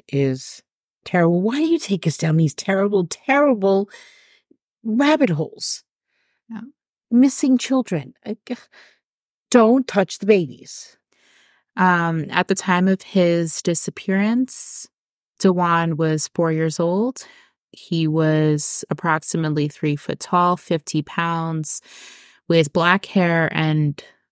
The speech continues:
Speaker 2: very dark brown eyes. The Doe Network lists them as black, but I'm sure they were just very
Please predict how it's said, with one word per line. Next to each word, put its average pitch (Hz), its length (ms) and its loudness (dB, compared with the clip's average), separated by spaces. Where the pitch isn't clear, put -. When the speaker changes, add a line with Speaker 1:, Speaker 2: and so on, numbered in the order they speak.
Speaker 2:
very 165 460 0
dark 175 340 -4
brown 165 260 -4
eyes. 156 800 -2
The 156 340 2
Doe 156 280 0
Network 151 540 -2
lists 151 240 0
them 147 220 -2
as 143 180 -2
black, 147 560 -2
but 139 200 -2
I'm 143 200 -2
sure 156 560 -4
they 160 140 -4
were 160 140 -6
just - 240 -12
very 147 360 -2